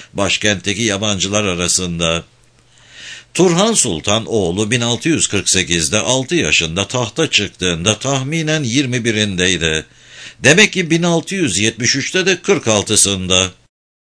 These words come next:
Ve oğlu devleti yönetme yeterliğinde ve yaşında değilken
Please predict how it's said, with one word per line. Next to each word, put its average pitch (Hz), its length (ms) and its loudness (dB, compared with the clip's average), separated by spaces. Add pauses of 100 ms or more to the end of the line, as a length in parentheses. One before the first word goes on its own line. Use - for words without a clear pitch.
(200)
Ve 147 180 6
oğlu 180 460 4
devleti 165 420 4
yönetme 156 500 0
yeterliğinde 98 1000 2
ve 110 60 2
yaşında 110 600 0
değilken 101 580 2